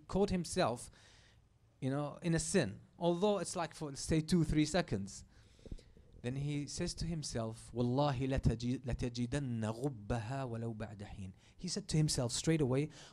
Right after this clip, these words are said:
"Wallahi, you shall pay for that. You will pay for that, even if it's after a while." And he talks about himself. He says, "Wallahi," he was a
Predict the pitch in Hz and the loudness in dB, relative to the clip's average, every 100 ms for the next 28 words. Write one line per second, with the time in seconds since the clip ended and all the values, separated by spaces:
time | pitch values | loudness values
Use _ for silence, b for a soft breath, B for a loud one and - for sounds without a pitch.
0 | B 123 127 156 160 139 180 151 131 123 | B 0 2 2 2 0 -2 -2 -4 -4
1 | - 143 151 - 107 107 - - - _ | -2 -4 -4 -6 -6 -8 -10 -18 -20 _
2 | _ _ - 123 180 127 113 110 - 156 | _ _ -6 0 2 2 -2 -2 -4 -4
3 | 160 117 104 101 - b b b - 143 | -4 -4 -2 -4 -6 b b b -4 -2
4 | 143 139 120 - 117 113 117 113 104 101 | -2 -4 -6 -6 -6 -6 -6 -6 -6 -8
5 | - - _ - _ _ _ - _ _ | -12 -18 _ -20 _ _ _ -20 _ _
6 | _ _ b b b b b b b b | _ _ b b b b b b b b
7 | 123 120 180 226 190 - 160 135 143 135 | -4 -2 0 2 0 0 -4 -2 -2 -2
8 | 120 117 156 - b b - 156 - 123 | -2 -2 -4 -12 b b -4 -2 0 0
9 | 120 123 123 143 135 123 120 160 151 147 | 0 0 2 2 2 0 8 10 10 6
10 | 143 - | 0 -6